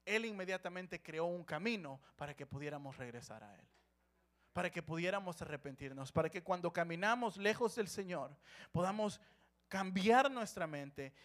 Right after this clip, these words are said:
ser transformados a través del sacrificio de Jesucristo y poder regresar nuevamente a casa. Y que podamos regresar en una relación plena con Él. Y esto obviamente no acaba aquí. O sea, Génesis uno veintiséis es el inicio de cómo Dios nos ve a nosotros,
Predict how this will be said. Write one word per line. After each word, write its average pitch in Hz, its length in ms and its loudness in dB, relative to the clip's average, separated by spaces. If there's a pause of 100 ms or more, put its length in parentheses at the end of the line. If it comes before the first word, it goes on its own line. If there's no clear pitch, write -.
ser 254 300 8
transformados 180 680 2
a 156 60 -2
través 151 260 -2
del 151 100 -6
sacrificio 156 520 -10
de 160 60 -6
Jesucristo 170 420 -14
y - 20 -12
poder 170 280 -4
regresar 165 580 -4
nuevamente 135 580 -10 (120)
a 135 100 -14
casa. - 400 -14 (920)
Y 180 60 -16
que 185 100 -6
podamos 185 420 -6
regresar 170 440 -4
en 180 120 -4
una 180 160 -4
relación 170 560 -6
plena 208 500 -6
con - 200 -18
Él. - 120 -20 (1700)
Y 202 100 -2
esto 247 200 -2
obviamente 240 340 -2
no 220 80 -6
acaba 208 260 -2
aquí. 277 220 -8
O 165 80 -4
sea, 160 160 -2
Génesis 220 460 -6
uno 214 180 -6
veintiséis 202 360 -10
es - 60 -8
el 196 140 -6
inicio 190 480 -10
de 165 100 -8
cómo 196 260 -10
Dios 185 340 -8
nos 151 180 -10
ve 185 140 -10
a 185 80 -16
nosotros, 175 600 -18